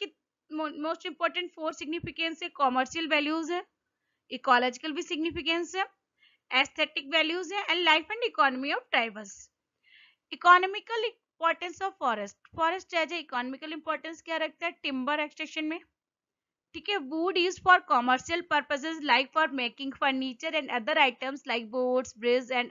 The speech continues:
other day to days use में टिम्बर का यूज करते हैं। Fuel wood, the wood is used for fuel for cooking and other purposes for fuel paper.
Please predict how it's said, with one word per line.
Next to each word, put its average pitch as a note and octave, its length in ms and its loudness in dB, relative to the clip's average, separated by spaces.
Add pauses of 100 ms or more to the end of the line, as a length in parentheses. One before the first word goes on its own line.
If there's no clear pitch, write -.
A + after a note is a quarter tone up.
(120)
other C4 240 0 (480)
day D#4 160 -2 (100)
to F4 60 -4
days C4+ 400 0
use C4 160 -6
में E4+ 120 -8
टिम्बर C4 300 -4
का A3+ 140 -10
यूज G#3+ 240 -8
करते G#3+ 360 -8
हैं। C4+ 140 -4 (120)
Fuel F4 340 0
wood, F#4+ 160 0 (640)
the C#4+ 180 2
wood E4+ 240 -2
is D4 80 -6
used F4 360 -4
for D#4 320 2 (340)
fuel D#4+ 320 0 (180)
for D4+ 180 4
cooking D4+ 440 -4
and D#4+ 100 2
other C4+ 200 0
purposes C#4 560 -6
for E4+ 180 2 (100)
fuel A#3 260 0
paper. G#3+ 380 -14